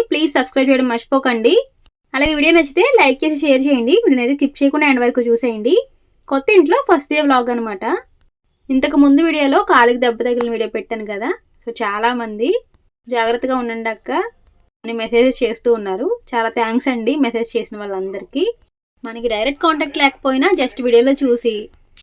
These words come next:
ఇంట్లో వాళ్ళు ఎలా కేర్ తీసుకోమని చెప్తారో so అలాగే తీసుకోమని మెసేజ్ చేసినందుకు చాలా హ్యాపీగా అనిపించింది.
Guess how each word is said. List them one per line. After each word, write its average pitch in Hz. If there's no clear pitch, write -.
ఇంట్లో 254
వాళ్ళు 294
ఎలా 262
కేర్ 240
తీసుకోమని 240
చెప్తారో 226
so 285
అలాగే 208
తీసుకోమని 240
మెసేజ్ 233
చేసినందుకు 226
చాలా 214
హ్యాపీగా 220
అనిపించింది. 202